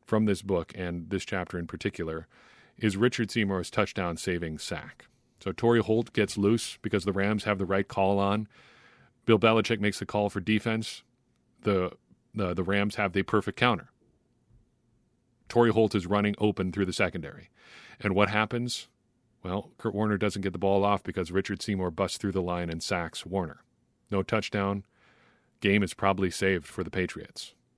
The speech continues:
And Jaworski writes, quote, "What he did had nothing to do with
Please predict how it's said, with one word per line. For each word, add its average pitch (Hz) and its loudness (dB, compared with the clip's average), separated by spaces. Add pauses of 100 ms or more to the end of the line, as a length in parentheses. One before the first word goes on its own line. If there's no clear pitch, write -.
(500)
And 92 0
Jaworski 98 0
writes, 92 -2
quote, 95 2 (560)
"What 120 8
he 131 -2
did 90 4 (220)
had 101 2
nothing 107 0
to 113 -2
do 101 4
with 92 -2